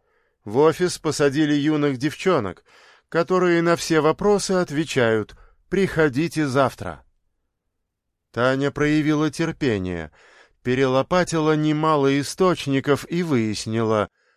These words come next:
что бухгалтера Наталики звали Николаем Седовым.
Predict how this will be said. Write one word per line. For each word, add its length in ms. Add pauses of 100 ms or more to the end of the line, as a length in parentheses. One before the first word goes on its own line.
(140)
что 260
бухгалтера 800
Наталики 800 (300)
звали 760
Николаем 960
Седовым. 840